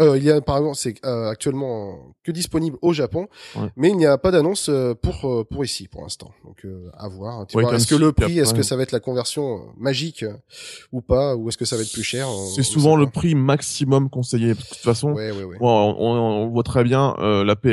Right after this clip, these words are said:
Speaker 2: S Vita, on peut déjà la trouver à ce prix-là, euh,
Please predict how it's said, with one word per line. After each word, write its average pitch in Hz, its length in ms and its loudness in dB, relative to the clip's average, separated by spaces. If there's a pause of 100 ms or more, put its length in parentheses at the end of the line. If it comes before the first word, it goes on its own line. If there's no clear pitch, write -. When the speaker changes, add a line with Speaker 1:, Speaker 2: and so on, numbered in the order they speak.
Speaker 2:
S 110 200 -2
Vita, 139 340 2
on 117 140 0
peut - 180 -8
déjà 117 180 4
la 120 40 4
trouver 117 380 0
à 120 80 2
ce - 120 -2
prix-là, 117 540 0 (100)
euh, 101 680 2